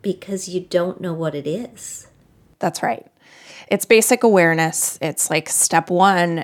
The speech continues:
Speaker 2: and it's terrifying. And then almost immediately, there's relief when we do it. You mentioned me writing down how much I drank. I just didn't have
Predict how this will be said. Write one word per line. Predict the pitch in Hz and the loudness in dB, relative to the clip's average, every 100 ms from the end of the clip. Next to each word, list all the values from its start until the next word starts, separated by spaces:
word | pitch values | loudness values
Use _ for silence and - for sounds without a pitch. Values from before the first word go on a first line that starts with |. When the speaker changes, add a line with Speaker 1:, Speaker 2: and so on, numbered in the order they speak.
| - | -2
Speaker 2:
and | 175 175 170 - | -2 -2 -4 -2
it's | 220 - | -2 2
terrifying. | 330 370 269 - - 185 226 _ _ | 4 4 2 -2 -2 -4 -8 _ _
And | 190 190 | 0 4
then | 185 180 170 165 - | 4 4 2 0 2
almost | 208 247 240 - | 4 4 4 0
immediately, | 175 165 165 170 - 160 151 147 147 _ _ | -2 0 0 0 0 -2 -4 -6 -8 _ _
there's | 185 180 170 165 | 2 4 4 0
relief | 156 151 98 - - - - _ _ - | -4 -2 -4 -6 -8 -14 -20 _ _ -4
when | 175 160 | -4 -2
we | 160 | -4
do | 151 123 | -2 -2
it. | - - _ | -2 -8 _
You | 185 185 | -2 0
mentioned | 185 170 185 | 0 0 -4
me | 170 165 | -4 0
writing | 160 160 160 | 0 0 0
down | 160 156 | -2 -4
how | 160 | -4
much | 156 - | -6 -6
I | |
drank. | 180 - | -6 -4
I | 208 | -4
just | 220 302 - | -4 -4 -4
didn't | 359 330 320 | -4 -4 -6
have | 262 | -4